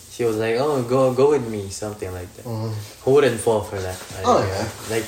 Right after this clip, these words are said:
Speaker 1: when you're
Speaker 2: That's
Speaker 1: innocent, when you're
Speaker 2: crazy.
Speaker 1: innocent,
Speaker 2: When you're innocent,
Speaker 1: when you're
Speaker 2: yeah.
Speaker 1: innocent, who, who wouldn't fall for that, right?
Speaker 2: Yeah,
Speaker 1: Like,
Speaker 2: and, like, as I told you, there's, there's, there's a barrier,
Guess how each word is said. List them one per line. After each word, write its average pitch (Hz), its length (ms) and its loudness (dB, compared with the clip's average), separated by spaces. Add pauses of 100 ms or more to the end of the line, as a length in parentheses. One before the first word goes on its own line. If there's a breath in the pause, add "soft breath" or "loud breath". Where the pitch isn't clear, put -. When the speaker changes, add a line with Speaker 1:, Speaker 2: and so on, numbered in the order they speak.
Speaker 1:
when 151 180 4
you're 165 120 8
Speaker 2:
That's 156 120 6
Speaker 1:
innocent, 131 380 6
when 139 160 6
you're - 140 8
Speaker 2:
crazy. - 180 6
Speaker 1:
innocent, 117 340 4 (220)
Speaker 2:
When 170 120 0 (100)
you're 175 140 -4 (120)
innocent, 147 400 4
Speaker 1:
when 131 120 4
you're - 100 6
Speaker 2:
yeah. 247 260 8
Speaker 1:
innocent, 123 240 2
who, 151 140 2 (180)
who 175 100 8 (120)
wouldn't 165 280 6
fall 131 320 6
for 117 80 6
that, 107 220 4
right? 113 300 4
Speaker 2:
Yeah, 403 100 2
Speaker 1:
Like, - 540 2
Speaker 2:
and, 254 120 0
like, 294 200 4 (1040 loud breath)
as - 160 4
I 220 120 4
told 226 380 6
you, 185 80 2
there's, 175 300 6
there's, 226 320 4 (1300)
there's - 220 -4
a 143 100 -6 (100)
barrier, 196 480 0